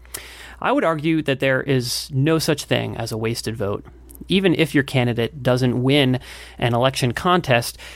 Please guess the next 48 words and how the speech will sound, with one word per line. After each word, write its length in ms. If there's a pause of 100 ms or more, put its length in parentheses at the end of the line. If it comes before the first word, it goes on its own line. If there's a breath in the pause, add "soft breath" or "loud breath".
you 160
aren't 220
truly 460
an 60
active 320
participant 500
in 80
the 60
democratic 520
process 520
if 120
you're 140
voting 440
for 320
the 120
lesser 440
of 240
two 240
evils. 600 (580 loud breath)
Use 280
your 80
vote 260
to 100
send 400
the 40
message 540
that 160
you 120
will 220
only 280
support 400
a 40
candidate 460
who 120
recognizes 680
the 80
need 240
for 300
urgent 480 (260 loud breath)
and 180
dramatic 640
action 480 (320 loud breath)
to 100
prevent 400
the 100
looming 440
global 340
crisis 640